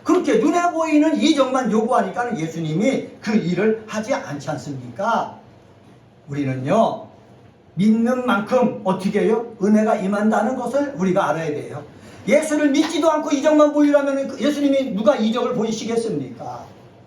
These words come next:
베드로와 요한과 야고보를 데리고 예수님께서 변화산에 기도하러 올라가셨어요. 기도하고 내려오니까는 그 남아있는 제자들이요, 서기관과 변론을 하고 있는 거예요.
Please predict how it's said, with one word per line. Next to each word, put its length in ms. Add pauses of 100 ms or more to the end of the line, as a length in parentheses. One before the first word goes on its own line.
(840)
베드로와 560
요한과 420
야고보를 500
데리고 400
예수님께서 640
변화산에 540
기도하러 440
올라가셨어요. 680 (1000)
기도하고 840 (220)
내려오니까는 1040
그 60
남아있는 580
제자들이요, 880
서기관과 600
변론을 440
하고 180
있는 220
거예요. 420